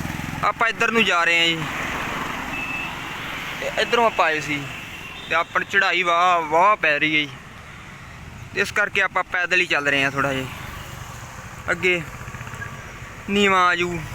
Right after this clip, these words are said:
ਫਿਰ ਆਪਾਂ ਚੱਲ ਪਾਂਗੇ। ਤੇ ਆਹ ਆਪਣੇ ਸਾਹਮਣੇ ਹੀ ਰੋਸਿਸਟ ਗੈਂਗਸ ਵਾਲਿਆਂ ਦਾ,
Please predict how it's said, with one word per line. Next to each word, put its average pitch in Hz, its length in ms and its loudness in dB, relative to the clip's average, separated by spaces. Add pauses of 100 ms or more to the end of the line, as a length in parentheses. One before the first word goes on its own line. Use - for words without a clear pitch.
(440)
ਫਿਰ 180 140 2
ਆਪਾਂ 170 200 2
ਚੱਲ 147 180 2 (100)
ਪਾਂਗੇ। 135 240 2 (2250)
ਤੇ 220 100 4
ਆਹ 240 120 4
ਆਪਣੇ 233 280 2
ਸਾਹਮਣੇ 220 380 4
ਹੀ 214 180 4 (1040)
ਰੋਸਿਸਟ 233 600 4
ਗੈਂਗਸ 185 320 2
ਵਾਲਿਆਂ 180 240 4
ਦਾ, 170 160 2